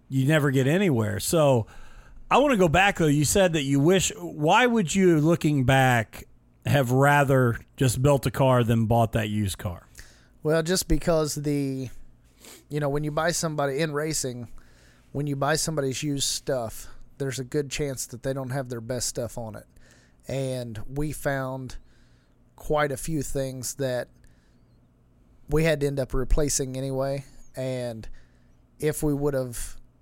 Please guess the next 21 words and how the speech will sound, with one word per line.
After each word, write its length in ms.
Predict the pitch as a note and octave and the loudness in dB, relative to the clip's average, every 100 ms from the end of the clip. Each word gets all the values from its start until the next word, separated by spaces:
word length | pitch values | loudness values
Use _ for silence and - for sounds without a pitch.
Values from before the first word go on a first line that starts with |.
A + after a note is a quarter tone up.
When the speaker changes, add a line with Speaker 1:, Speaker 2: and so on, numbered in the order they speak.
| _ - | _ -4
Speaker 2:
if 180 | F#3 F#3 | -2 0
we 100 | F#3 | 2
would 140 | D#3+ | 2
have 100 | D3+ | 0
just 220 | D3 - | -4 0
built 160 | D#3 D3+ | 2 2
everything 480 | C#3+ C#3 C3+ C3+ C3 | 0 -2 -2 -2 -2
new, 320 | C#3 C#3+ C#3+ - | -2 -2 -4 -8
it 60 | C#3 | -6
would 120 | C#3 | -4
have 60 | C3+ | -2
been 120 | C3 | -4
a 80 | B2+ | -2
little 160 | C#3 | -4
bit 160 | C#3+ B2+ | -4 -6
more, 460 | C3+ C3+ C3 A2+ - - | -4 -4 -4 -8 -12 -8
uh, 300 | B2+ A#2+ A#2+ | -6 -6 -6
money 360 | B2 C3+ C3+ B2 | -8 -8 -8 -6
to 80 | |
begin 420 | B2+ B2+ C#3 C#3 C#3 | -4 -4 -4 -4 -4
with, 320 | C#3 C#3+ | -6 -6